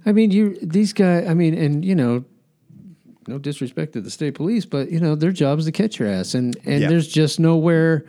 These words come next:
Speaker 1: even, like, from the salon to the bridge used to be kind of a fun place to hit it, but
Speaker 2: Not
Speaker 1: they're,
Speaker 2: anymore.
Speaker 1: they're, they're all over that.
Speaker 2: Yeah. No, and, and, you know,
Speaker 1: And they
Speaker 2: part of
Speaker 1: should be.
Speaker 2: part of it, they should. Um, you know,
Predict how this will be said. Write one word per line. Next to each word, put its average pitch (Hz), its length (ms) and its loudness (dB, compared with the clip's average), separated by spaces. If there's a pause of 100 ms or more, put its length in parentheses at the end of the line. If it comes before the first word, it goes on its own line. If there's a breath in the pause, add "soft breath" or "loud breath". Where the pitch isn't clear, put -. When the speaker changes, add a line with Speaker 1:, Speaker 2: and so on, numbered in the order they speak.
(600 loud breath)
Speaker 1:
even, 180 300 4
like, 160 160 4
from 151 200 0
the 139 60 2
salon 151 380 0
to 143 60 0
the 127 100 0
bridge 151 340 0
used 117 140 -2
to - 80 -10
be 113 80 -2
kind 135 220 -2
of 151 80 0
a 113 40 -2
fun 107 200 -4
place 107 260 -4
to 110 80 -6
hit 110 160 -2
it, 120 80 -4
but 135 60 -2
Speaker 2:
Not 104 120 0
Speaker 1:
they're, 170 120 2
Speaker 2:
anymore. 98 280 -2
Speaker 1:
they're, 135 280 -4
they're 151 340 -4
all 151 160 2
over 151 160 0
that. 123 480 -2
Speaker 2:
Yeah. 87 260 -4
No, 180 360 0
and, 180 260 -2 (420 loud breath)
and, 180 360 0 (480)
you 165 160 0
know, 175 100 2
Speaker 1:
And - 100 -14
they 202 100 2
Speaker 2:
part 226 180 4
of 160 40 0
Speaker 1:
should 233 220 2
be. 87 260 -2 (140)
Speaker 2:
part 175 260 2
of 160 80 0
it, 143 140 -2
they 120 140 -2
should. - 400 -8 (120)
Um, 110 560 0 (520)
you 139 120 2
know, 139 80 0